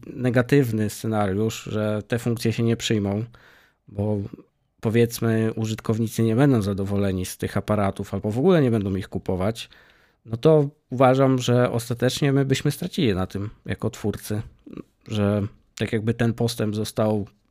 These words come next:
zahamowany przez to, że komuś się nie podobało i poszło tak,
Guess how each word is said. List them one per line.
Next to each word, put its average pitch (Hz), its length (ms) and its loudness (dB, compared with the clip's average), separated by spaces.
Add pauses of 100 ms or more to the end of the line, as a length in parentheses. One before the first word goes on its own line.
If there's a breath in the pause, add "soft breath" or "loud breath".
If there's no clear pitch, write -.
(200)
zahamowany 117 760 2 (580 soft breath)
przez 120 220 -2
to, 110 140 0
że 104 360 2 (1800)
komuś 113 300 0
się - 180 0
nie 110 120 2
podobało 113 720 4
i 117 240 2
poszło 104 560 -2
tak, 101 200 -4